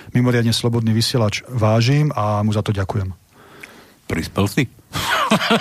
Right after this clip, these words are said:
Speaker 2: <laughs> Dobre. Sme to vyhú peniaze. Čo? A ty si prispela? <laughs> Dobre,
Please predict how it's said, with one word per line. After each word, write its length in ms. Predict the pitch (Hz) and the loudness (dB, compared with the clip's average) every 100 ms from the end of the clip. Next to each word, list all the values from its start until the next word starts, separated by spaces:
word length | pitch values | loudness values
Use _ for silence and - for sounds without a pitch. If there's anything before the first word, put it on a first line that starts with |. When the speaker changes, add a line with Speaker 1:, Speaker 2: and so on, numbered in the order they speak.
| - | 0
Speaker 2:
<laughs> 1300 | 190 - 196 - - 131 - - - - 165 - 110 | -2 -2 -2 -2 -2 -2 -2 -4 -2 2 2 0 -2
Dobre. 240 | 98 90 - 185 185 160 - - - 87 76 | -4 -4 -4 -2 -2 -4 -6 -10 -12 -10 -6
Sme 240 | 90 95 | -2 2
to 80 | 95 | 2
vyhú 240 | 101 101 | 4 2
peniaze. 400 | 101 120 92 80 - - - - - - - - - - - - - _ - | 2 2 2 -2 -6 -10 -12 -14 -20 -20 -20 -20 -20 -20 -20 -20 -20 _ -8
Čo? 80 | 85 - - - - _ _ _ _ - | -8 -10 -20 -20 -20 _ _ _ _ -14
A 60 | - | -6
ty 100 | 92 | -2
si 80 | 107 | 0
prispela? 480 | 90 87 - 165 101 - - _ - - - - - | 0 -2 0 -2 -2 -12 -20 _ -2 0 0 -2 0
<laughs> 1700 | - - 269 - - 208 - 196 - - 117 - 165 170 147 - - | 0 0 -2 -2 -2 -4 -2 -4 -4 -6 -6 -4 -4 -2 -4 -6 -8
Dobre, 200 | 78 | -6